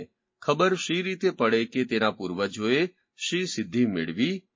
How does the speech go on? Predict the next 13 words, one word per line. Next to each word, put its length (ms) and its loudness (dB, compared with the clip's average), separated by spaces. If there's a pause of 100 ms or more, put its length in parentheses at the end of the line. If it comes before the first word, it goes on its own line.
(200)
અને 260 4
કેવા 420 0
સંજોગો 500 -4
વચ્ચે 320 -2
જીવ્યા? 500 -4 (800)
ભૂગર્ભમાંથી 800 2
ટાઇમ 320 -2
કેપ્સ્યુલને 640 0
બહાર 400 -4
કાઢી 500 0 (280)
એ 80 0
પ્રશ્નનો 600 0
જવાબ 420 2